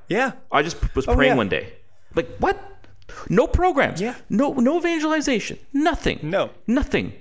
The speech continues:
Speaker 2: More people come to R C I A just because of something that they did on their own than any pr-, I have yet to hear of an effective evangelization program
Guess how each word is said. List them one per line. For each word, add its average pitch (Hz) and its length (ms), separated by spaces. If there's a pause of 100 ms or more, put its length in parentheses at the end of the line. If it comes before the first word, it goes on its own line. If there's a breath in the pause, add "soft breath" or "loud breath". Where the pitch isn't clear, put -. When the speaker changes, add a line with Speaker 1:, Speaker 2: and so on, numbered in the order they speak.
(400 loud breath)
Speaker 2:
More 160 180
people 277 240
come 196 180
to - 120
R 135 140
C 139 200
I 123 60
A 85 420 (500)
just 160 160
because - 300
of 185 100
something 127 800
that 101 180
they 127 80
did 143 160
on 135 120
their 113 200
own 92 340
than 101 220 (400)
any 160 500
pr-, - 220 (400 loud breath)
I 165 140
have 233 240
yet 147 280
to 165 60
hear 117 220
of 104 220
an 98 80
effective 104 680
evangelization 95 880
program 90 580